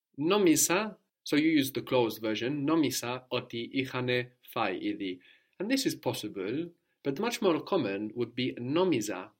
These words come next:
using the open past, the standard version of the verb. Nomisa oti ihane fai idi,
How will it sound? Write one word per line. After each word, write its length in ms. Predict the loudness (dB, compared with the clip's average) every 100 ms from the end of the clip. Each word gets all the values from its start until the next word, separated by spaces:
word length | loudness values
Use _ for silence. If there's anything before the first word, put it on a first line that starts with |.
| _ -2
using 500 | 0 2 2 0 -4
the 200 | 0 2
open 600 | 6 4 4 -8 -10 -12 -18 _ -14
past, 540 | -8 -6 -6 -10 -12 -20 _ -6
the 60 |
standard 600 | -2 2 2 2 -2 -4 -12 -4
version 320 | -4 -2 -6
of 120 | -6
the 120 | -8
verb. 300 | -6 -6 -8 _ _ -4
Nomisa 640 | 2 4 4 2 -2 -2
oti 380 | -6 -6 -6 -4 -4
ihane 360 | -6 -6 -8
fai 340 | -6 -6 -6 -6
idi, 340 | -8 -4 -6